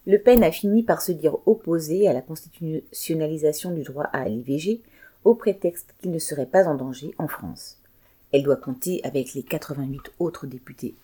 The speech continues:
R N, dont plusieurs sont de fervents militants anti-I V G, comme le député catholique Hervé de Lépinot, selon qui,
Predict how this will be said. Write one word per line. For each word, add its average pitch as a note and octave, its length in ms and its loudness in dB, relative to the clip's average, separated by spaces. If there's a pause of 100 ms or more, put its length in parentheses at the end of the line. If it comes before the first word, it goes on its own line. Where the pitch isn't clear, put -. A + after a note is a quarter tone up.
R D#3 180 0
N, G3 240 2 (460)
dont A3+ 160 6
plusieurs D#3+ 400 0
sont G3 140 0
de D#3 100 -4
fervents C3 560 -6
militants D3 580 -6
anti-I A3 640 0
V C3 180 -6
G, A#2+ 260 -10 (500)
comme D3 180 0
le C#3 80 -6
député B2+ 340 -8
catholique C3+ 540 -8
Hervé C3+ 240 0
de C3 100 -4
Lépinot, D3+ 500 -2 (360)
selon A#3 340 -4
qui, C4+ 260 -4